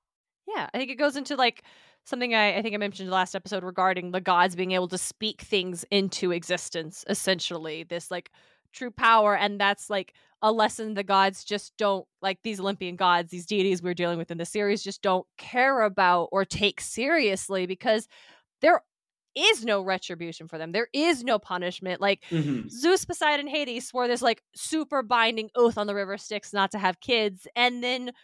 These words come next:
Speaker 1: what happened to them when, when Hades, not Hades, Hades didn't break it, famously.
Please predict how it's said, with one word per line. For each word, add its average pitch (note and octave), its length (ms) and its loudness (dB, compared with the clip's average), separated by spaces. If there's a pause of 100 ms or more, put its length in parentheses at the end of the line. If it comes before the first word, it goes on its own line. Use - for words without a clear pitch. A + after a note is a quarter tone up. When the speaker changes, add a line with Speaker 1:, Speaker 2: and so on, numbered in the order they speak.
Speaker 1:
what C#4 220 4
happened D#4 400 2
to D#4+ 80 -6
them C4+ 160 -6
when, B3+ 320 -12
when A#3+ 160 0
Hades, B3+ 500 -4
not F3+ 120 -8
Hades, E3+ 280 -8
Hades G4+ 300 4
didn't C4+ 220 -2
break B3+ 260 4
it, - 100 -6
famously. A#3 840 0